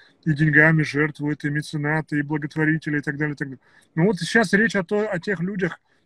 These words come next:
которые говорят: «Я слишком занят своими делами. У меня семья, у меня куча детей, у меня большой бизнес». Или наоборот: «Мне нужно зарабатывать, у меня нет, э,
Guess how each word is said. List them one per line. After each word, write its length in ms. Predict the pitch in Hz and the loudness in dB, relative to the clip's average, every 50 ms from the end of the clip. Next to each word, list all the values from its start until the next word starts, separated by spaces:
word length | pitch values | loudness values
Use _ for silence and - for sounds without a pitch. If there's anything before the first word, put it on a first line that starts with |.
| _ _ | _ _
которые 320 | - - 165 170 196 196 185 | -4 -4 -2 0 0 0 2
говорят: 260 | 175 185 185 170 - | 4 2 2 2 2
«Я 120 | 170 175 | 2 2
слишком 440 | 170 - - 208 180 - - 175 165 | 2 0 -6 -10 -10 -6 -2 -2 -2
занят 360 | 151 147 180 190 185 175 160 | 0 0 0 0 0 0 -2
своими 340 | - - 156 156 156 156 151 | -4 -4 -4 -2 -2 -2 -2
делами. 380 | 143 147 143 143 135 127 123 127 | -4 -4 -4 -4 -6 -6 -8 -8
У 40 | 131 | -4
меня 220 | 143 160 175 165 | 0 2 2 2
семья, 480 | - - - 147 151 165 185 185 180 170 | 2 0 0 2 4 4 4 4 4 2
у 60 | 165 | 2
меня 160 | 156 151 143 | 2 0 -2
куча 300 | - - 160 - - 151 | -2 -4 -6 -6 -6 -10
детей, 460 | 139 131 - - 180 175 175 170 160 _ _ _ _ _ _ - | -10 -10 -4 0 2 4 4 4 2 _ _ _ _ _ _ -4
у 60 | 160 | 0
меня 140 | 151 156 156 | 0 0 2
большой 400 | 147 160 151 - - 175 170 156 | 2 0 -2 0 0 2 2 2
бизнес». 560 | 143 165 175 175 165 151 160 156 139 - _ _ _ _ _ _ _ - | 2 2 2 2 2 0 -2 -4 -4 -6 _ _ _ _ _ _ _ -2
Или 200 | - 160 165 170 | 0 2 4 4
наоборот: 400 | 165 165 165 160 175 180 170 - | 4 4 2 2 2 0 0 0
«Мне 160 | 165 160 165 | 0 2 4
нужно 260 | 165 165 151 143 165 | 4 2 2 0 0
зарабатывать, 640 | 147 160 160 165 156 147 170 165 165 156 165 156 147 | 0 2 0 0 0 2 2 2 2 2 -2 -2 -2
у 40 | 156 | 0
меня 160 | 156 160 160 | 0 2 2
нет, 300 | 160 160 165 160 - - | 4 4 2 2 0 -2
э, 400 | 156 151 151 151 151 147 147 143 | -2 0 0 2 2 2 0 -2